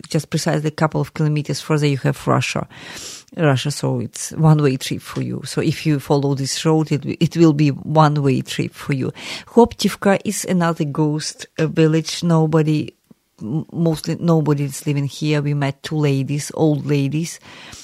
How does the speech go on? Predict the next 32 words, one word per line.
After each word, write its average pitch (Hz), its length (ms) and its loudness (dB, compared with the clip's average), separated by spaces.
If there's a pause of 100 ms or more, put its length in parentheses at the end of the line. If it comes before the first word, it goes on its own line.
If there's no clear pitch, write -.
(140)
One 160 240 4
of 147 160 2
them, 147 400 4
I 156 120 2
guess, 147 280 -2
was 143 160 -2
something - 640 -6
like 131 400 -4
eighty 180 380 -2
years 180 400 0
old, 190 340 0
maybe 147 240 4
ninety 147 420 0
years 196 280 0
old, 202 240 0
and 165 80 4
another 156 320 2
one 151 200 2
was 147 280 -2 (480)
something 147 400 -2
like - 400 -4
fifty - 400 -4
or 156 80 0
sixty, - 460 -6
maybe 151 200 0
sixty 160 400 -4
years 151 340 0
old. 160 340 0
There 156 100 2
were 151 180 0
only 185 320 0
two 170 380 0